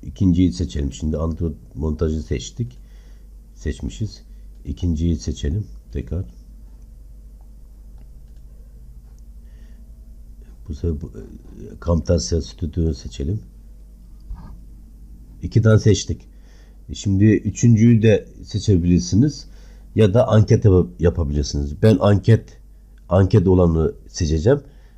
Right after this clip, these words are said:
Anket de önemli. Belki işte dikkat çeker. Mesela soruyu so-, sordunuz. Evet. Alta da hayır seç-, koyacağız.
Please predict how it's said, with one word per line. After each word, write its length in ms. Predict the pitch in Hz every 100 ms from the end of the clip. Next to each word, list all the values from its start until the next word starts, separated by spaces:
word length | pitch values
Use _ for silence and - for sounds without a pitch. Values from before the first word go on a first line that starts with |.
| -
Anket 440 | 90 95 110 -
de 40 | 101
önemli. 380 | 98 87 82
Belki 380 | 80 95 92 -
işte 260 | 87 - 80
dikkat 320 | - 104 95
çeker. 280 | - - 71 - - - -
Mesela 240 | 90 101
soruyu 300 | 95 101 104
so-, 380 | 95 - 92 -
sordunuz. 680 | - 92 82 82 113 135 - - - - - - - - -
Evet. 400 | 98 87 131 - - - - - - - -
Alta 400 | 90 92 87 90
da 220 | 117 123 - - - - - - - - - - - - - - - - - - - - - - - - - - -
hayır 300 | - 101 101
seç-, 320 | 92 80 - -
koyacağız. 580 | 87 80 71 127 135